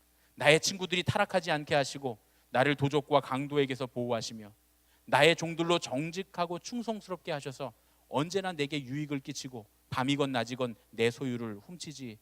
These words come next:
못하게 하소서." 여러분이 이 정말 그, 이 적나라하고 이 유치한 기도가 영국 의회의 회원이었던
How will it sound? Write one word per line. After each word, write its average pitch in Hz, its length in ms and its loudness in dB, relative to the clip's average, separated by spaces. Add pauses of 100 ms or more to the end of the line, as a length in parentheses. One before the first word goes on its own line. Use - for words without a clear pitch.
(160)
못하게 101 600 -12 (140)
하소서." 104 400 -20 (2000)
여러분이 160 480 -10 (2000)
이 156 140 -18
정말 156 420 -12 (580)
그, 156 300 -16 (760)
이 - 80 -20
적나라하고 139 840 -8 (840)
이 165 160 -16
유치한 170 480 -8
기도가 113 440 -12 (720)
영국 127 360 -4
의회의 127 380 -4
회원이었던 123 580 -10